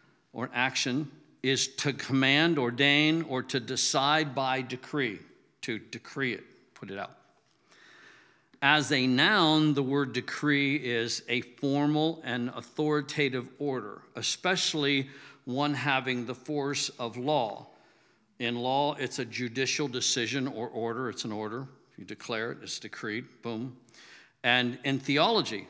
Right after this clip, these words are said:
one of the eternal purposes of God by which events are foreordained. An official statement also as decree, an official statement that something must happen.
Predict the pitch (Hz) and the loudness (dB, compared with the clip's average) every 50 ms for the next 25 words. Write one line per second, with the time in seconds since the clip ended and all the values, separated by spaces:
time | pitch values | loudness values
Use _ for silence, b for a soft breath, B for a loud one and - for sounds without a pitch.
0 | - _ _ _ _ - 123 107 120 131 139 143 143 147 151 143 135 139 135 131 | -18 _ _ _ _ -12 -8 -4 -2 2 2 4 4 2 2 0 -2 -4 -4 -4
1 | 120 110 110 127 127 120 117 117 - - 139 127 123 117 107 - - 143 131 - | -4 -4 -4 -2 -2 -2 -2 -4 -4 -4 -4 -4 -4 -4 -6 -4 -6 -6 -4 -4
2 | - - 135 104 117 117 101 113 143 143 131 123 113 101 107 107 107 107 113 117 | -6 -6 -6 -6 -8 -8 -6 -2 -2 0 0 0 -2 -2 -2 -2 -2 -2 -2 -2
3 | 113 - - - 113 110 104 113 110 113 120 120 - - 107 101 101 101 107 110 | -4 -4 -6 -6 -6 -4 -4 -2 -2 -2 -2 -2 -4 -6 -6 -6 -4 -4 -4 -6
4 | 110 - - - _ _ _ - - - 110 101 104 110 107 107 113 120 - - | -6 -10 -16 -20 _ _ _ -16 -10 -6 -6 -4 -4 -4 -4 -6 -8 -12 -12 -8
5 | 110 107 101 95 101 95 92 92 - - - _ _ _ _ _ _ _ _ _ | -6 -6 -6 -6 -8 -10 -10 -12 -14 -16 -18 _ _ _ _ _ _ _ _ _
6 | _ _ _ _ _ _ _ _ _ _ _ _ B B B B B B B B | _ _ _ _ _ _ _ _ _ _ _ _ B B B B B B B B
7 | B B B B B B B B B B B _ - 127 135 131 - - - - | B B B B B B B B B B B _ -2 0 0 0 -4 -6 0 2
8 | 196 214 214 - - 190 175 - - - - - 180 180 180 185 - 139 139 143 | 4 4 4 4 4 4 4 4 2 0 2 2 2 2 2 2 0 -2 -2 -2
9 | 151 143 139 139 151 165 151 - - 135 127 131 131 120 123 117 - - 123 - | -2 -2 -2 -2 0 0 0 0 -2 -2 -2 -2 -4 -4 -4 -6 -6 -8 -10 -10
10 | - - 156 139 127 131 127 135 127 - - - _ _ - 123 127 127 120 - | -8 -4 -2 0 0 0 0 -2 -6 -10 -16 -20 _ _ -8 -6 -4 -4 -4 -2
11 | - 180 170 - - 175 151 - - - 147 135 147 135 135 139 135 139 139 - | -2 0 0 0 0 0 -2 -2 0 0 0 0 0 0 -2 -2 -2 -4 -2 -2
12 | 135 131 - - - - 151 143 151 160 156 151 - - - 143 139 135 135 135 | -2 -2 0 -2 -2 -2 0 0 0 0 -2 -4 -4 -4 -2 -2 0 0 0 -2
13 | 135 131 - - - - 117 113 117 113 113 104 - - - - - 107 98 90 | -4 -6 -8 -14 -18 -12 -10 -8 -8 -6 -6 -8 -10 -10 -12 -12 -12 -12 -12 -12
14 | - - - - - | -12 -16 -18 -18 -18